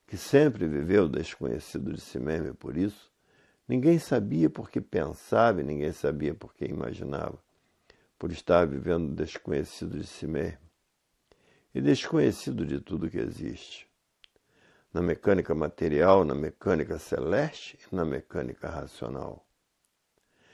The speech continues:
Ninguém conhecia essas três mecânicas, como agora na cultura racional passaram a conhecer. Hoje todos sabem quem é a mecânica material,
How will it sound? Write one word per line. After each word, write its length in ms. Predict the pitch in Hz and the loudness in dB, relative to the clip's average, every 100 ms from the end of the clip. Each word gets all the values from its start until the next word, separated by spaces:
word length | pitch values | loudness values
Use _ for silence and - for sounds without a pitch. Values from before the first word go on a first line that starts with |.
| _ _ | _ _
Ninguém 320 | - 85 98 95 | -6 2 4 4
conhecia 520 | 92 80 82 - 78 | 2 2 0 -4 -4
essas 340 | - 73 - | -4 -10 -10
três 300 | - 80 78 | -4 -2 -2
mecânicas, 920 | 73 69 - 85 85 76 - - - _ _ _ _ _ | -4 -8 -8 -4 -4 -6 -12 -20 -20 _ _ _ _ _
como 220 | - 98 92 | -6 -2 0
agora 340 | 78 107 98 | 4 4 4
na 120 | 90 | 0
cultura 460 | - 90 - - 90 | -6 -10 -8 -8 -6
racional 500 | 90 82 - 64 69 | -6 -10 -10 -8 -8
passaram 520 | - - - 85 76 | -10 -14 -8 -6 -6
a 40 | |
conhecer. 560 | - - - - - - _ _ _ _ _ _ _ _ _ _ _ _ _ _ _ _ _ - _ | -8 -12 -12 -12 -10 -10 _ _ _ _ _ _ _ _ _ _ _ _ _ _ _ _ _ -20 _
Hoje 220 | - 82 - | -8 -8 -4
todos 340 | 101 95 80 | 2 2 0
sabem 420 | - 90 85 82 | 2 6 6 4
quem 160 | 80 87 | -2 -2
é 100 | 78 | 0
a 100 | 78 | -2
mecânica 560 | 78 - - 73 82 | -2 -4 -4 -6 -6
material, 840 | - 82 - 92 - 80 87 92 | -8 -8 -8 -6 -2 0 0 -2